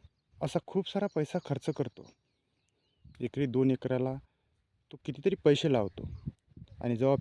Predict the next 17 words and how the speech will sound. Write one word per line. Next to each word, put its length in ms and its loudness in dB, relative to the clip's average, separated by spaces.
पीक 140 -2
घरी 140 2
येते 400 0
त्यावेळेस 520 2
त्याला 160 -2
आनंद 280 0
होतो, 360 -2
खूप 200 -8
सारा 200 0
भाव 300 4
मिळेल, 280 2
आता 220 -6
काहीतरी 380 0
चांगलं 320 4
करू, 300 0
घर 200 -8
बांधू, 360 -10